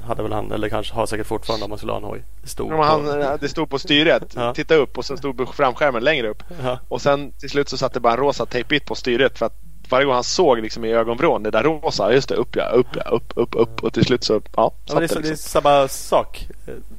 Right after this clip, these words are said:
Speaker 1: Så
Speaker 2: Mm.
Speaker 1: enkelt och ändå funkar på något sätt för att f-,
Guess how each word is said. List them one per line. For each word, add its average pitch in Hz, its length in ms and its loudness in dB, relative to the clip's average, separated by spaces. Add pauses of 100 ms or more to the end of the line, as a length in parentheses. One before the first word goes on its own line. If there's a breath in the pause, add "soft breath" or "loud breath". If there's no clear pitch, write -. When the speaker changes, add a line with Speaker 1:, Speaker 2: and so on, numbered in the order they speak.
Speaker 1:
Så 107 100 -4
Speaker 2:
Mm. 127 180 0
Speaker 1:
enkelt 123 460 -2
och 110 200 -2
ändå 110 260 -2
funkar 120 380 0
på - 80 -2
något - 160 -4
sätt - 140 -4
för - 220 -2 (160)
att - 60 -4
f-, - 220 -6